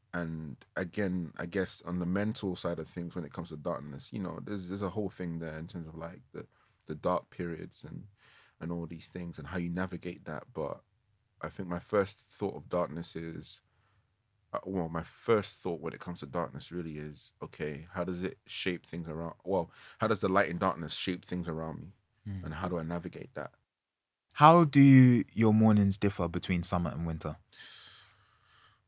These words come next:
Speaker 1: Hmm. I've never actually thought about that before.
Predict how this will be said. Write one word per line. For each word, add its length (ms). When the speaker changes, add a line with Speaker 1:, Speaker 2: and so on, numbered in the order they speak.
Speaker 1:
Hmm. 340
I've 140
never 300
actually 420
thought 260
about 200
that 120
before. 320